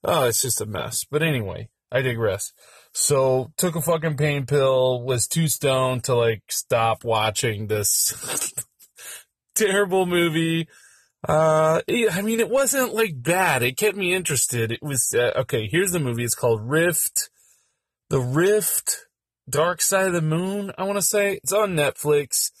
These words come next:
If you get a chance to go watch it, don't or do. I don't know, it might be your kind of thing. It was interesting. Acting was terrible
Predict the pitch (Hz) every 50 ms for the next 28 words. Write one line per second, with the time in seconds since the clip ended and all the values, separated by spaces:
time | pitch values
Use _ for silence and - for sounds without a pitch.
0 | - - _ _ _ - - 135 131 151 139 139 120 - 165 170 170 175 - -
1 | 165 156 160 147 139 143 139 143 143 - - 151 143 143 135 - 117 - - 127
2 | 123 135 139 143 143 143 - _ _ _ _ _ _ - 113 113 113 113 107 123
3 | 143 151 151 151 147 143 143 143 143 - _ _ - 175 196 196 165 147 139 139
4 | 160 160 156 143 147 139 143 135 - - 135 123 123 113 - - 123 123 123 123
5 | 120 - - 247 302 320 233 180 160 131 120 131 120 - 151 151 151 151 147 151
6 | 147 - - - - - - - - _ _ _ _ _ _ - - 185 196 196
7 | 170 190 208 180 175 175 147 - - 151 151 143 143 139 135 139 135 139 135 135
8 | 135 135 _